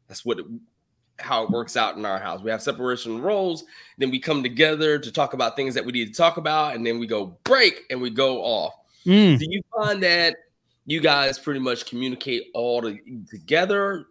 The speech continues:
Speaker 1: make sure you're all on the same page before you start doing these business ideas to build your wealth?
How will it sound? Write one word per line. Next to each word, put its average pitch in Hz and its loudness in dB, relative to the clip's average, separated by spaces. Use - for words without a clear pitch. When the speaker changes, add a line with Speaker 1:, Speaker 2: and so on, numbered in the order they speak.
Speaker 1:
make 123 -2
sure 135 -4
you're 120 0
all 120 2
on 110 -4
the 107 -6
same 104 -6
page 175 -2
before 170 4
you 185 -2
start 180 2
doing 175 0
these 175 -6
business 170 -2
ideas 170 0
to 175 -6
build 175 -2
your 175 -4
wealth? 175 -2